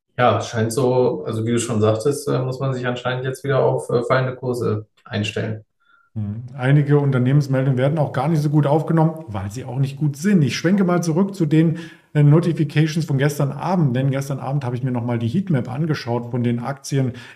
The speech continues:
Speaker 2: im dax, auf der L S Exchange, auf der Handelsplattform letzten Endes. Und da war schon ganz hinten eine Adidas, da hat man schon so ein bisschen Gespür gehabt, oh, da raschelt's im Karton und jetzt aktuell minus neun Komma vier Prozent. Wahnsinn, was denn da los?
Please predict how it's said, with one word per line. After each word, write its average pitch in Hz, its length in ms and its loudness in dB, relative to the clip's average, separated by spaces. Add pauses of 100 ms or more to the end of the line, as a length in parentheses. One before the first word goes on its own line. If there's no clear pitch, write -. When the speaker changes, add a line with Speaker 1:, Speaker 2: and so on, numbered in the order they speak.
Speaker 2:
im 143 240 4
dax, 175 400 0
auf 151 420 0
der 139 280 0
L 139 120 0
S 143 160 0
Exchange, 156 500 0
auf 120 140 -8
der 110 160 -6
Handelsplattform 120 720 -2
letzten 113 240 -2
Endes. 123 240 -4
Und 123 60 -2
da 117 120 2
war 123 140 6
schon 143 300 2 (320)
ganz 190 260 4
hinten 185 340 6
eine 147 120 2
Adidas, 131 560 2
da 120 80 0
hat 139 100 0
man 165 120 2
schon 156 180 0
so 151 80 2
ein 147 100 4
bisschen 175 260 0
Gespür 185 380 2
gehabt, 170 300 0
oh, 208 360 4 (260)
da 120 120 4
raschelt's 170 420 2
im 165 120 2
Karton 151 400 2
und 139 160 0
jetzt 160 260 0
aktuell 151 640 2 (400)
minus 165 500 6
neun 131 300 4
Komma 127 240 0
vier 120 240 0
Prozent. 113 440 -2
Wahnsinn, 104 380 -2
was 120 120 -8
denn 147 120 0
da 120 80 0
los? 160 320 -2